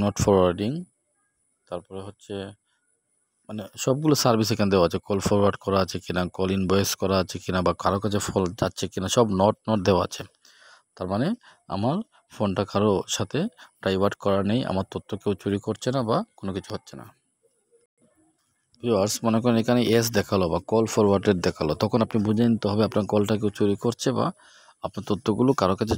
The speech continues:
চলে যাচ্ছে। এটা বন্ধ করার একটা পদ্ধতি আছে, আমি দেখিয়ে দিচ্ছি। এটা বন্ধ করার পদ্ধতি জেনে নিতে হলে আপনাকে আবার ডায়াল প্যাডে যেতে হবে, গিয়ে ডায়াল করবেন হ্যাশ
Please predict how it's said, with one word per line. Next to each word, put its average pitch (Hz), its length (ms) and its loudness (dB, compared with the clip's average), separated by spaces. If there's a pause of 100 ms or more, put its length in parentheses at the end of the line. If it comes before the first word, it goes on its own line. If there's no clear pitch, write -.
চলে 85 200 -2
যাচ্ছে। - 260 -6
এটা 98 200 0
বন্ধ 101 180 0 (120)
করার - 280 -2
একটা 104 220 -4
পদ্ধতি 95 360 -2
আছে, 92 160 -4
আমি 92 140 -4
দেখিয়ে 90 300 -2
দিচ্ছি। 85 260 -8 (1800)
এটা 123 100 -6 (100)
বন্ধ 110 160 4 (100)
করার 120 200 4
পদ্ধতি 104 360 2
জেনে 107 200 2
নিতে 95 200 -4
হলে 98 160 0
আপনাকে 101 260 -6 (500)
আবার 98 220 -2
ডায়াল 98 180 0
প্যাডে 104 240 -4
যেতে 92 200 -8
হবে, 104 160 -4 (160)
গিয়ে 98 200 -6
ডায়াল 95 220 -2
করবেন 92 280 -2 (3750)
হ্যাশ 110 240 -2